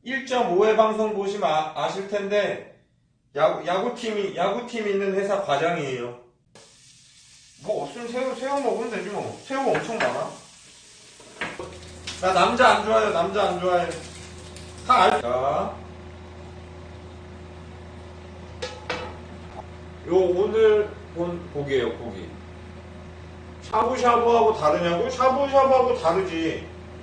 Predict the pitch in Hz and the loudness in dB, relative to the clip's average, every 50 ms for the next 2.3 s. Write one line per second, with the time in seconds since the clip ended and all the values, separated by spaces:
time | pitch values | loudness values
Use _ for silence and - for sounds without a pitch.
0 | - - - - - 262 262 254 240 - 240 262 262 247 - 208 175 156 156 - | -14 -12 -12 -6 0 2 2 4 4 4 4 4 4 4 4 2 0 0 0 2
1 | - 220 196 - 202 202 208 220 214 190 - - - - - - - - - 170 | 2 2 2 2 2 4 4 4 4 4 2 0 -4 -10 -12 -14 -14 -4 2 4
2 | 165 175 175 170 170 170 | 6 8 8 8 6 4